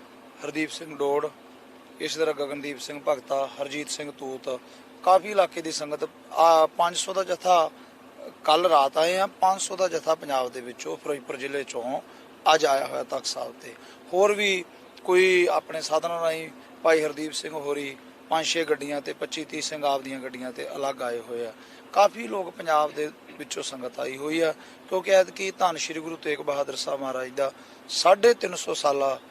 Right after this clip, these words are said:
ਸ਼ਹੀਦੀ ਦਿਹਾੜਾ ਤੇ ਤਿੰਨ ਉਹਨਾਂ ਦੇ ਜਿਹੜੇ ਸੇਵਕ ਸ਼ਹੀਦ ਹੋਏ, ਭਾਈ ਮਤੀ ਦਾਸ ਜੀ, ਭਾਈ ਸਤੀ ਦਾਸ ਜੀ ਤੇ ਭਾਈ ਦਿਆਲਾ ਜੀ, ਉਹਨਾਂ ਦਾ ਵੀ ਸਾਢੇ ਤਿੰਨ ਸੌ ਸਾਲਾ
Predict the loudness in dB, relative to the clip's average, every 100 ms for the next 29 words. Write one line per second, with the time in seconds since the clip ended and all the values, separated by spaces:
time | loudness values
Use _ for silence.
0 | -14 -10 -6 -6 -6 2 4 6 4 2
1 | -6 -20 -4 -4 0 0 0 0 -2 0
2 | 2 2 -2 0 -2 0 -2 0 -2 -2
3 | -4 -4 -8 -20 -8 -2 -2 0 -2 0
4 | 0 0 -2 2 0 0 -8 -4 2 4
5 | 2 -4 -8 -12 -20 -20 -20 -10 4 4
6 | 4 0 -4 0 2 2 -2 -12 -12 -20
7 | -18 -10 -2 4 4 2 -2 -2 0 -2
8 | -4 -10 -14 -20 -20 -4 2 4 8 8
9 | 6 0 -6 -14 -20 -20 -6 2 4 4
10 | -2 -8 -8 -8 -6 -4 -6